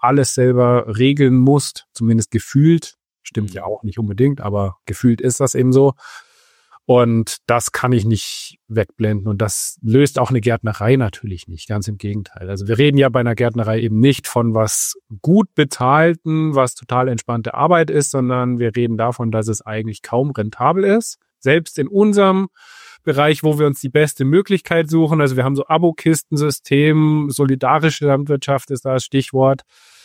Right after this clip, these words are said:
Speaker 1: Ähm, wir verdienen wahrscheinlich mehr als die meisten anderen Gärtner für das, was wir so machen. Und trotzdem ist das halt ein wirklich
Speaker 2: Mhm.
Speaker 1: ganz schlechter Witz im Vergleich zu dem, was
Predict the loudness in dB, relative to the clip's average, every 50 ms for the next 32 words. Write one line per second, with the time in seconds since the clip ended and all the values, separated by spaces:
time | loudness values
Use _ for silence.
0 | _ _ _ _ _ _ -2 2 2 4 4 4 2 2 0 -2 -4 -2 0 2
1 | 2 4 4 4 2 2 2 2 2 2 2 2 0 -2 -8 -4 -2 2 2 4
2 | 4 4 2 2 -2 -2 -2 -2 0 0 0 0 -2 -4 -8 -8 -4 -2 0 2
3 | 2 4 4 4 2 0 _ 0 0 2 2 2 0 _ -2 0 2 2 2 2
4 | 0 -2 -6 _ -8 -6 -4 0 0 0 0 0 0 0 0 0 0 0 0 2
5 | 2 0 0 0 0 0 2 2 2 0 -4 _ _ _ _ _ _ _ _ _
6 | -2 -2 0 0 2 2 2 2 0 -2 -2 0 -2 -4 -4 -2 -4 -4 -2 -2
7 | -4 -4 -4 _ -12 -14 -14 _ _ _ _ _ _ _ -14 -12 -12 -12 -12 -14
8 | -14 -8 -4 -4 -2 0 2 2 4 4 4 2 2 0 0 0 -2 0 2 2
9 | 2 2 2 0 2 4 2 2 2 2 0 0 0 2 0 0 0 0 2 4
10 | 4 4 2 2 0 -2 2 2 2 2 2 2 2 0 0 0 -2 -4 -4 -6
11 | -10